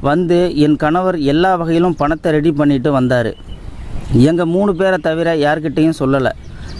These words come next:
எனக்கு சிகிச்சை ஆரம்பிச்சதும் மிகப்பெரிய சோதனையா அப்புறம்தான் நடந்தது. மிகவும் சக்தி வாய்ந்த மருந்துகள்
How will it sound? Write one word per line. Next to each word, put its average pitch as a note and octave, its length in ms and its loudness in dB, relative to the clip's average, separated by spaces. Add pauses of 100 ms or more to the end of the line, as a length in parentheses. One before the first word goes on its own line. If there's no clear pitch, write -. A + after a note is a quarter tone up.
(120)
எனக்கு D#3 380 0
சிகிச்சை G3+ 420 2
ஆரம்பிச்சதும் D#3+ 840 0
மிகப்பெரிய F3 640 2
சோதனையா E3 320 2
அப்புறம்தான் D#3 520 0
நடந்தது. C3 480 0 (520)
மிகவும் G3 420 2
சக்தி D#3+ 380 0
வாய்ந்த E3+ 300 0
மருந்துகள் D#3 500 2